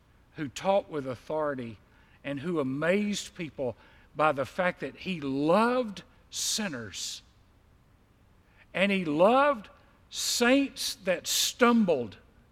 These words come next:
and fell? God loves us when we're not perfect because he's perfect.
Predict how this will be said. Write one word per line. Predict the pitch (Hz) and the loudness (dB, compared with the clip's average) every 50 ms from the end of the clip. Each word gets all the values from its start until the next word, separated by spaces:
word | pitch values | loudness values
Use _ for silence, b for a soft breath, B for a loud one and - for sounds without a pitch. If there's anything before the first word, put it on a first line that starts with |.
| _ _ _ _ _ _ _ - | _ _ _ _ _ _ _ -10
and | 165 165 165 131 | -8 -8 -8 -6
fell? | - 185 160 147 120 - - - _ _ _ _ _ _ _ _ _ _ _ _ _ _ _ _ _ _ _ _ _ _ - - | -4 -4 -4 -4 -6 -8 -14 -20 _ _ _ _ _ _ _ _ _ _ _ _ _ _ _ _ _ _ _ _ _ _ -16 -4
God | - 202 220 247 254 254 247 214 | 0 2 4 4 4 4 2 0
loves | 214 202 196 214 226 226 220 202 - 208 | 0 2 4 4 4 4 2 0 0 2
us | 208 208 202 180 - - - - - - _ | 2 4 2 2 0 -6 -12 -12 -16 -20 _
when | 165 170 185 185 180 175 | -4 -2 -2 -2 0 -2
we're | 185 185 180 | -4 -4 -4
not | 180 165 160 160 156 - - - - | -4 -4 -2 -2 -2 -2 -4 -8 -8
perfect | - 143 120 - - 101 - - - - - - _ _ _ _ _ _ _ _ _ _ _ _ _ _ _ _ | -6 -6 -6 -6 -10 -16 -18 -18 -18 -20 -20 -20 _ _ _ _ _ _ _ _ _ _ _ _ _ _ _ _
because | 147 131 - 170 165 143 127 - | -10 -6 -2 -2 -2 -2 -2 -4
he's | 165 170 147 123 | -8 -8 -8 -10
perfect. | - - - 113 104 - - - | -12 -12 -12 -12 -12 -12 -14 -18